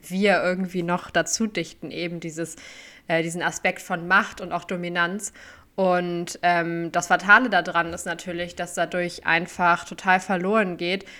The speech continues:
dass unsere Hunde oder vor allem auch unsere Trennungsstresshunde uns gar nicht absichtlich kontrollieren oder dominieren wollen. Denn Trennungsstress ist ja nun mal keine bewusste Entscheidung. Sie wollen uns eben nicht verbieten,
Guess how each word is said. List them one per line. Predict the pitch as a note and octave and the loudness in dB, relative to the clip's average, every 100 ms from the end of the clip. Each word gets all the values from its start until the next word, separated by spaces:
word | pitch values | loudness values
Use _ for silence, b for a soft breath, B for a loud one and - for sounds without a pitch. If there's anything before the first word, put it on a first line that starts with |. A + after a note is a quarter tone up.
| b _ _ | b _ _
dass | F#3 F#3 | 0 0
unsere | F3+ E3+ E3 | -4 -2 2
Hunde | E3 A3+ G3+ | 6 8 8
oder | E3 E3+ E3+ | 10 8 8
vor | - | 4
allem | D#3+ E3 | 2 2
auch | E3 | 0
unsere | E3 D#3+ E3 | -2 -2 4
Trennungsstresshunde | G#3 G#3+ G3+ - F#3 F#3 G3 F#3 F3+ F3 | 4 6 2 2 2 4 2 4 6 6
uns | F3 | 8
gar | F3+ F#3 | 8 8
nicht | F#3+ - | 8 2
absichtlich | - G#3 G#3 G3 - | 2 0 0 -6 0
kontrollieren | G3 - E3+ F3 A#3 | -2 0 -2 4 4
oder | F3+ E3+ | 6 4
dominieren | E3+ F3 F3 F3+ A3 G3+ | 2 0 0 2 2 2
wollen. | D#3+ D3+ D#3+ G#3+ B B B B - | 2 2 2 -2 B B B B 8
Denn | F3 F3+ F#3 D3 - | 8 8 -2 -6 -10
Trennungsstress | - G3 G3 G3 G3+ G3+ | 6 8 8 6 4 4
ist | - | 2
ja | F#3+ | 4
nun | F#3+ | 6
mal | F3 | 4
keine | F3 F#3+ F#3 E3+ | 4 4 4 0
bewusste | E3+ G#3+ C4 E3+ | 2 2 4 0
Entscheidung. | C3+ - D3+ D3 D#3 D#3+ | 0 0 0 0 -2 -6
Sie | - E3+ | -4 4
wollen | E3+ F3+ F3+ E3 | 10 10 10 2
uns | F3+ - | 0 0
eben | F3 F3 | 0 0
nicht | E3+ - | -2 0
verbieten, | F3 E3+ G3 G#3+ G3+ G3+ | -2 0 -2 2 2 0